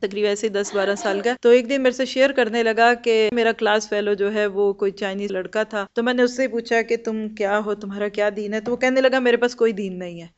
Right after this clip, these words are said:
यानी उसका कोई दीन नहीं था। कहने लगा, मैंने उसको दीन की बातें बताई, इस्लाम की थोड़ी बताई, उसको बहुत interest हुआ। अब उसको मुसलमान होना था। बहरहाल बात घर तक गई,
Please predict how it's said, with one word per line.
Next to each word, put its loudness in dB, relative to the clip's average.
यानी 0
उसका 0
कोई 6
दीन -2
नहीं 0
था। 2
कहने 2
लगा, 2
मैंने -2
उसको -4
दीन -2
की -6
बातें 0
बताई, 2
इस्लाम -2
की -6
थोड़ी -2
बताई, -6
उसको -6
बहुत 0
interest -2
हुआ। 0
अब 2
उसको -2
मुसलमान 0
होना -2
था। -8
बहरहाल 2
बात 0
घर -6
तक -4
गई, -2